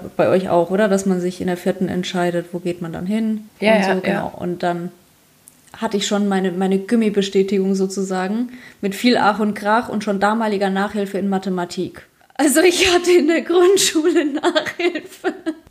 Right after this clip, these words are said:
Speaker 2: Oh, Ina, bei dir läuft richtig.
Speaker 1: Übel. Aber Leute, selbst aus mir ist was geworden. Das haben jetzt schon sehr viele gesagt, dass ich eigentlich nicht so einen schlechten Lebenslauf habe. Also es funktioniert. Ich glaub, die Eltern müssen halt, die dürfen dich nicht abhaken und sagen,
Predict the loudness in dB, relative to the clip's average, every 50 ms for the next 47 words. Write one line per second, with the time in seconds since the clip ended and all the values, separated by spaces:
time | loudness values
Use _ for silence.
0 | _ _ -10 -6 -4 -4 -2 -4 -4 -4 -4 -2 0 0 2 0 0 0 0 -2
1 | 0 0 0 2 2 2 2 2 0 0 2 2 2 0 0 -4 -8 -6 -4 -6
2 | -6 -6 -8 -6 -2 0 2 2 2 0 -2 -4 -4 -4 -2 -2 -2 -2 -2 0
3 | 0 0 0 2 2 0 0 -2 -4 -8 -10 -18 -20 -18 -10 -4 0 2 2 2
4 | 0 -2 -4 -2 -2 -2 -2 -2 -2 -2 0 0 0 -2 -2 -2 -2 -4 -4 -4
5 | -6 -8 -4 0 0 2 2 0 -2 -4 -4 -4 -4 -2 -4 -4 -4 -6 -6 -2
6 | 0 0 -2 -2 -2 -4 -4 -4 -4 -4 -4 -6 -2 -2 0 0 0 0 -2 -4
7 | -8 -12 -18 -20 -20 -20 -20 _ _ 2 4 4 4 2 0 -2 0 0 0 0
8 | 0 0 0 -2 -2 -2 0 0 0 0 0 -2 -4 -4 -2 0 0 0 0 0
9 | -2 -4 -2 0 0 0 0 0 0 0 0 0 0 0 -2 0 0 0 0 0
10 | -2 -4 -4 -2 0 0 0 0 -2 -2 0 2 2 4 4 2 2 0 -2 -6
11 | -4 -2 -4 -2 -2 -2 -2 0 0 0 0 0 0 -2 -2 -2 -2 -4 -2 -4
12 | -4 -4 -2 0 2 2 2 2 2 2 2 2 2 0 0 0 0 -2 -2 -2
13 | -2 0 0 0 0 -2 -4 -2 -2 -2 -2 0 0 0 0 0 0 -2 -4 -6